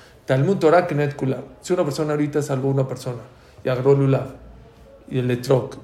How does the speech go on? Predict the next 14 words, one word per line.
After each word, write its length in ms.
y 80
comió 260
matzá 460
y 80
ayunó 240
en 100
Kippur, 360
¿cuántas 320
mitzvot 300
llevamos? 320
Seis. 360
Se 160
puso 280
tefilim, 540